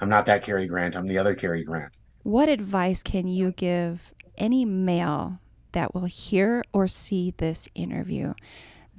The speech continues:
Speaker 2: that would be affected by one, if not all, of the things that you just talked about?
Speaker 1: Lean into being intimate, meaning into me you see.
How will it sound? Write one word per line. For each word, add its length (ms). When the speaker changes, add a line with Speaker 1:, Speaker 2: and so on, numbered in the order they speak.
Speaker 2:
that 320
would 140
be 140
affected 360
by 260
one, 360
if 200
not 220
all, 220
of 60
the 80
things 220
that 80
you 120
just 240
talked 260
about? 260
Speaker 1:
Lean 840
into 380
being 300
intimate, 600
meaning 500
into 460
me 140
you 280
see. 500